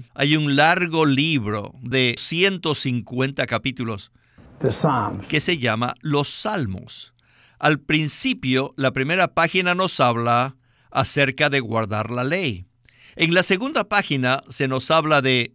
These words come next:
Speaker 1: besar a Cristo. ¿Cuál de las dos es más elevada? ¿Guardar la ley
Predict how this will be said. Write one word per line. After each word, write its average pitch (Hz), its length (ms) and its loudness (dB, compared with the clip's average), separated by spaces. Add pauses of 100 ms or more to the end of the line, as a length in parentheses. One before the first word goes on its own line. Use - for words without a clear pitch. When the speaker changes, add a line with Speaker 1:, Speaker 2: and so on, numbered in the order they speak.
Speaker 1:
besar 156 840 2
a 135 120 2
Cristo. 131 720 -4 (460)
¿Cuál 113 360 -2
de 127 100 0
las 160 220 0
dos 117 240 -2
es 135 200 -4
más 110 180 -2
elevada? 143 560 -4 (640)
¿Guardar 110 360 -4
la 196 120 -2
ley 190 360 0